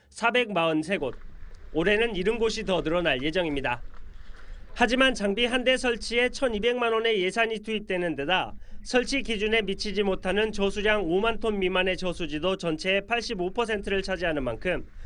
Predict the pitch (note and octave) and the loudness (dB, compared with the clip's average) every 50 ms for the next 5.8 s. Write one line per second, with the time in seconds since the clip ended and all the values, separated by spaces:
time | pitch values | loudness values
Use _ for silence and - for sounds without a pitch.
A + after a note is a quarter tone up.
0 | - - - - - A#3+ B3+ A3+ A#3 - C4 B3+ B3+ B3 A#3 G#3 G3+ G3 A3+ A3+ | -8 -8 -8 -4 -2 -2 -2 -2 2 4 4 6 6 4 4 4 2 2 2 0
1 | - - G#3 G#3 A3+ G3+ - G#3 G3 F#3+ F3+ D#3+ D3 E3 G3+ F#3+ D#3 C3 - A3 | -2 -2 -4 -4 -4 0 2 2 2 2 2 2 2 2 2 2 2 0 -2 -2
2 | A#3 A#3 A3 B3 B3 B3 B3 B3 A#3+ - C4 C4 B3+ G#3+ B3 B3 A#3+ - - B3+ | -2 0 2 2 2 2 0 0 -2 -2 -2 -2 -2 -2 -2 -4 -4 -4 -4 0
3 | C4+ C4 B3+ G#3+ G3 F#3 D#3+ C#3+ C3 A#2+ B2+ B2 A#2+ - _ _ _ _ _ _ | 0 0 2 2 0 0 0 0 0 0 0 -2 -2 -6 _ _ _ _ _ _
4 | _ _ _ _ - C#3+ D3+ E3+ F3 - F#3+ G#3 A3+ A#3+ A3+ - - - - _ | _ _ _ _ -6 -6 -4 -4 -4 -2 0 0 0 -2 -2 -8 -20 -20 -20 _
5 | _ _ - F#3 - - C4 A3 F#3+ D#3 C3 B2 A#2 A#2 - | _ _ -12 -4 0 2 2 4 2 0 0 -2 -4 -4 -6